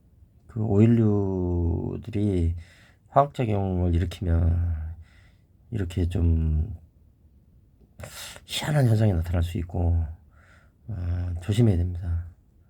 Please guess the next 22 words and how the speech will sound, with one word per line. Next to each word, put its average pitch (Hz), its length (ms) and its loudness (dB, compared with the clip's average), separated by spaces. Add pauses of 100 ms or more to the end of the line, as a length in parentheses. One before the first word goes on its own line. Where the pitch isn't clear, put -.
(260)
차에 113 180 -2
구멍이 107 260 4
날 92 120 -2
뻔했어요, - 380 -10
진짜. - 260 -16 (1300)
차 135 140 0
구멍 127 220 4
나면 135 160 2
그것도 127 300 -4
땜질 156 360 -2
하려고 147 260 0
내가 110 180 4
<laughs> - 1600 -10
땜질 123 280 0
했겠지만은, 101 680 -2 (600)
예, 98 200 -6 (120)
어쨌든 113 320 -2
이건 101 440 0
오래돼서 98 480 0
좀 101 140 -6
버려야 98 280 2
돼요. 82 220 0